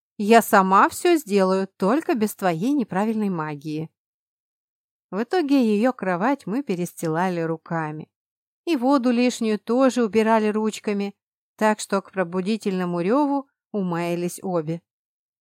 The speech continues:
"Надо что-то делать с твоими магическими способностями". "У тебя магии много, но ты же её совсем не контролируешь", заявила Олта, поёжившись.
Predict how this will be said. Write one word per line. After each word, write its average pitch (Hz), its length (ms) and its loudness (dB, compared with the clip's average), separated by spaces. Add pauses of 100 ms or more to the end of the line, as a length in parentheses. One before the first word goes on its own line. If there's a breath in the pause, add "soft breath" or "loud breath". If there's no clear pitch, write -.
(240)
"Надо 262 480 0
что-то 226 400 -2
делать 269 400 0
с - 100 -16
твоими 240 400 0
магическими 185 760 -4
способностями". 170 1000 -8 (840)
"У 196 60 -12
тебя 220 260 -2
магии 185 440 -2
много, 190 580 -2 (240)
но 233 220 0
ты 320 180 -2
же 277 120 -2
её 302 140 0
совсем 311 380 -2
не 311 100 -2
контролируешь", 320 1000 -2 (600)
заявила 180 680 0
Олта, 220 360 0
поёжившись. 160 880 -6